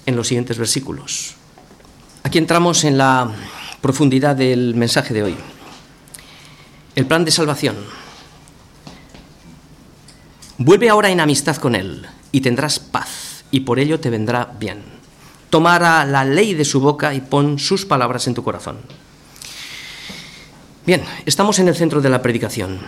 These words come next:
Estos versículos son una gran exhor-, exhortación para todos los creyentes que se han desviado, también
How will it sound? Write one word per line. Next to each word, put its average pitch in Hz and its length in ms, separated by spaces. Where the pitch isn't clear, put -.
Estos 185 260
versículos 190 540
son 180 160
una 180 260
gran 202 400
exhor-, - 560
exhortación 151 840
para 143 240
todos 190 220
los 190 140
creyentes 151 640
que 113 100
se - 100
han 139 120
desviado, 127 440
también 165 500